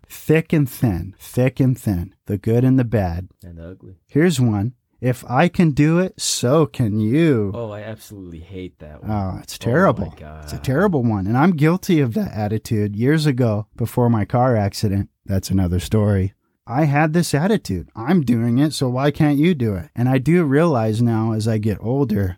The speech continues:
Speaker 1: wow, man, I had some really wrong views.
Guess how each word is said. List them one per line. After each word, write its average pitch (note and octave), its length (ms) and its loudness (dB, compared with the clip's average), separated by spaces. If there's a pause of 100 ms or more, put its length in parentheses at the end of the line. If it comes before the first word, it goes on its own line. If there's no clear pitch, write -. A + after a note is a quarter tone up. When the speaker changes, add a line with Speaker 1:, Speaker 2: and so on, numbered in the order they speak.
Speaker 1:
wow, G#2+ 640 -4
man, - 380 -10
I B2+ 40 2
had A#2 220 0
some F#2 300 -6
really A2+ 260 0
wrong B2+ 400 2
views. B2 720 -6